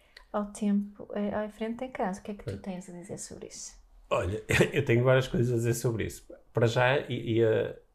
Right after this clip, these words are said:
Speaker 2: eh, te-, tenho-me lembrado muitas vezes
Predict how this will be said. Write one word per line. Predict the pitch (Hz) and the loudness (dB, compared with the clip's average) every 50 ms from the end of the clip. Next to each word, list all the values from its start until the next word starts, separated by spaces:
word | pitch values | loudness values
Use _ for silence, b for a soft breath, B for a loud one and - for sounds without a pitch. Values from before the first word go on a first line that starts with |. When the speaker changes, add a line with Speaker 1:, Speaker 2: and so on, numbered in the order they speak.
| _ _ | _ _
Speaker 2:
eh, | - 110 98 98 95 95 - - - - _ b b b b b b b b b _ - | -4 -2 0 0 0 -2 -4 -8 -14 -18 _ b b b b b b b b b _ -12
te-, | - - - - - | -12 -12 -10 -4 0
tenho-me | 123 120 127 131 127 135 135 | 2 2 4 4 4 6 6
lembrado | 135 131 127 123 107 101 98 104 | 6 6 6 6 4 4 4 2
muitas | 107 117 120 131 135 131 135 117 107 | 2 2 4 4 4 2 2 0 0
vezes | 104 101 104 110 110 110 117 117 - - - | 0 2 4 4 4 4 2 -2 -8 -10 -12